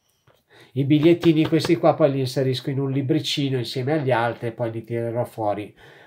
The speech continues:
a tempo debito, perché ora che andiamo a riprendere quel video che sto facendo adesso,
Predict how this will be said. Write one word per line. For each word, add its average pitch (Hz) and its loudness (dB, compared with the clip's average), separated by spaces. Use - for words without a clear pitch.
a 143 2
tempo 127 -4
debito, 117 -4
perché 113 -4
ora 123 0
che 131 -4
andiamo 123 0
a 123 2
riprendere 120 -2
quel 123 -8
video 123 -2
che 113 -8
sto 120 -6
facendo 120 -6
adesso, 107 -4